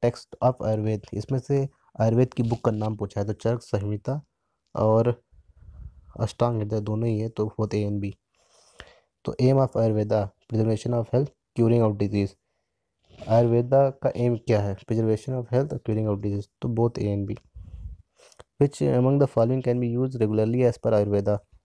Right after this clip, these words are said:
All of the above। What is the recommended duration of the practice of योगासना, प्राणायाम and meditation? तो थर्टी मिनट लगा देते हैं, इसको कोई आइडिया भी नहीं मुझे।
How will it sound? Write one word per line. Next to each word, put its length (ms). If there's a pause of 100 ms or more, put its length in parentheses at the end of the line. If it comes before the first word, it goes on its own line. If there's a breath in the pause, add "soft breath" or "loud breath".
(380)
All 140
of 120
the 160
above। 220 (1700 loud breath)
What 60
is 100
the 100
recommended 440
duration 460
of 140
the 200 (720)
practice 360
of 120 (360 soft breath)
योगासना, 520
प्राणायाम 580
and 260
meditation? 500 (1600)
तो 240
थर्टी 320
मिनट 240
लगा 140
देते 220
हैं, 60
इसको 180
कोई 80
आइडिया 240
भी 80
नहीं 120
मुझे। 200